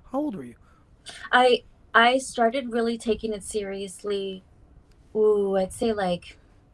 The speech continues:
Speaker 2: a couple years ago. I was, like, nineteen, twenty. And I think that you can, I think the, the, the second you know you're taking it seriously is when you start investing in yourself, spending money, and
Speaker 1: Exactly.
Speaker 2: treat,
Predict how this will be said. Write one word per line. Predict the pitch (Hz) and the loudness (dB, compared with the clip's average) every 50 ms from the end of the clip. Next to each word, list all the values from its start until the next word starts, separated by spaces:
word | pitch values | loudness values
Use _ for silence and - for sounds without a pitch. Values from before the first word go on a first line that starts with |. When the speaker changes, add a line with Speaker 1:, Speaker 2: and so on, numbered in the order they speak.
| _ _ _ _ _ _ _ _ _ _ _ _ - _ _ _ - - - - _ - | _ _ _ _ _ _ _ _ _ _ _ _ -20 _ _ _ -20 -20 -20 -20 _ -12
Speaker 2:
a | - | -8
couple | - - 240 226 - 202 202 | -4 -2 -2 -2 -2 -4 -6
years | 196 190 202 202 190 180 | -6 -4 -6 -6 -6 -8
ago. | 190 170 185 170 165 165 165 | -6 -4 -2 -2 -2 -2 -4
I | 165 165 170 | -4 -2 -2
was, | 175 196 185 185 - | -2 -4 -6 -10 -12
like, | - 185 185 175 | -12 -12 -10 -6
nineteen, | 180 190 185 185 185 185 - - 196 185 185 | -4 -4 -2 -2 -4 -6 -8 -8 -8 -8 -8
twenty. | 180 - 196 180 185 196 208 233 240 - - - - - | -8 -6 -8 -8 -8 -10 -14 -16 -18 -18 -20 -14 -4 2
And | - 226 | 6 6
I | 226 247 | 6 6
think | 247 - 269 285 294 285 | 6 4 2 2 2 2
that | 320 285 220 | 2 0 2
you | 226 226 220 | 2 0 -2
can, | - 240 233 226 220 - - - | 0 0 0 0 0 -2 -2 -2
I | - 214 220 | 0 0 2
think | - - 262 277 - - - _ _ _ _ _ _ _ _ _ - - - - | 2 2 2 2 0 -4 -10 _ _ _ _ _ _ _ _ _ -20 -20 -8 2
the, | 190 262 254 254 - | 4 4 4 4 2
the, | 180 254 247 - - _ _ - | 0 0 0 0 -2 _ _ -4
the | 240 233 | -4 0
second | - 262 262 262 269 294 294 | 2 2 2 2 2 -2 0
you | 302 | 2
know | 285 269 254 | 2 2 2
you're | 240 226 220 | 2 0 0
taking | 214 - 220 214 214 214 214 | 0 0 -2 -2 -2 -4 -6
it | 202 190 - | -6 -6 -8
seriously | - 208 196 196 202 - - 220 202 | -6 -6 -4 -4 -6 -4 -2 -2 -2
is | 190 180 | -2 -2
when | 180 190 190 | -4 -4 -4
you | 190 190 | -4 -6
start | 185 - - 202 190 170 | -4 -2 -2 -2 -2 -2
investing | 185 175 - 170 170 175 - - 208 208 | -4 -4 -4 -6 -6 -6 -10 -12 -14 -14
in | 208 208 208 | -16 -18 -18
yourself, | 208 - - 226 202 202 - | -18 -6 -2 -2 -2 -2 -4
spending | - - 202 185 175 180 185 | -4 -2 -2 -2 0 -2 -2
money, | - - - 165 | -4 -2 0 2
and | - 226 - | 2 0 0
Speaker 1:
Exactly. | 185 - 143 - | -2 -4 -4 -6
Speaker 2:
treat, | - - 220 202 - | -6 -6 -8 -10 -10